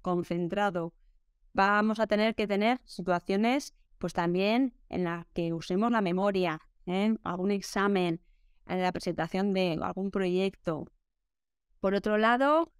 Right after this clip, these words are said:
el producto Reflexion, más enfocado a,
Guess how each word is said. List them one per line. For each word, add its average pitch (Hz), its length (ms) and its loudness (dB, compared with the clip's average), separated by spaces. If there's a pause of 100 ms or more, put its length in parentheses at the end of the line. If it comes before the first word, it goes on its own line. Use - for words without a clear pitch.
(200)
el 180 140 -4
producto 208 760 0
Reflexion, 185 920 -2
más 185 180 -4
enfocado 208 720 0 (500)
a, 208 420 0